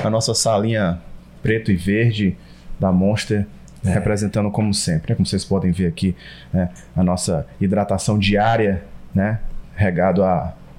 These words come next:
Speaker 1: taurina e Monster, não é isso?
Speaker 2: E cafeína e guaraná e tudo que há de bom.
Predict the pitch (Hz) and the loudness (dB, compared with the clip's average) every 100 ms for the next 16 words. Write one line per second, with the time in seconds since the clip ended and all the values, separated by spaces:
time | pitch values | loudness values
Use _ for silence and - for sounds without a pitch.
0 | - 98 95 101 110 98 90 - 98 90 | -4 0 2 2 2 2 0 -2 0 4
1 | 80 82 78 82 - - - 90 90 - | 2 2 -2 -4 -4 -20 -2 0 0 -4
2 | - 110 113 120 - 107 120 131 120 113 | -4 -2 -2 -4 0 4 4 6 4 4
3 | 104 101 107 107 98 104 120 120 120 120 | 4 4 4 4 4 4 4 6 6 4
4 | 107 101 98 95 - - - - - - | 4 4 4 0 -4 -16 -20 -20 -20 -20
5 | - - - - - - - 120 - 123 | -20 -20 -20 -20 -20 -20 -2 -2 0 0
6 | 107 110 101 90 | 2 2 0 -2